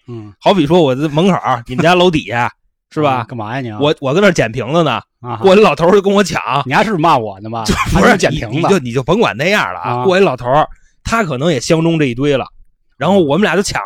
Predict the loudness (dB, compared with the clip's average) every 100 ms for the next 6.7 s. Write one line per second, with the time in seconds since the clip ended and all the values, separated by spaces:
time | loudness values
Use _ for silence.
0 | -4 -4 -4 _ _ _ -10 -4 -2 -2
1 | -2 -2 -2 -4 -14 -18 2 4 4 0
2 | _ _ -16 -6 -4 -2 2 0 0 -4
3 | -4 -6 _ -8 -6 -6 -8 -6 -2 0
4 | 2 2 2 2 2 0 -2 -2 -2 -2
5 | -6 -8 -14 -20 _ _ _ _ _ _
6 | _ 0 4 4 4 2 2